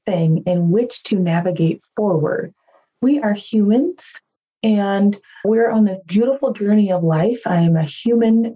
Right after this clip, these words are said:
being, and I am on this journey of life, and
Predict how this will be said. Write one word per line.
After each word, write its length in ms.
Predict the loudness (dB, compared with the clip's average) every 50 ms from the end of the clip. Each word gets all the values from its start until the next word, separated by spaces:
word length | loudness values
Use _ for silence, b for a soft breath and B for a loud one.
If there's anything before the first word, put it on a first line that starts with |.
| 0 0
being, 640 | 2 2 2 2 2 2 2 2 4 2 2 2 -2 B B B B B _ -4
and 500 | -2 0 0 2 0 0 0 0 -2 -4 -4 -4
I 420 | -2 0 0 0 0 0 0 0 -2
am 260 | -2 -2 -2 -2 -2
on 300 | -2 -2 0 0 2 0
this 280 | 0 0 -2 -6 -10 _ _ _ _ _ _ _ -4
journey 540 | -2 0 0 2 2 2 2 0 0 -2 -4
of 160 | -4 -2 0
life, 440 | 0 0 2 0 0 -2 -2 -4 -8 -18 -20 _ _ _
and 520 | -4 -2 -2 0 0 0 0 0 -2 -4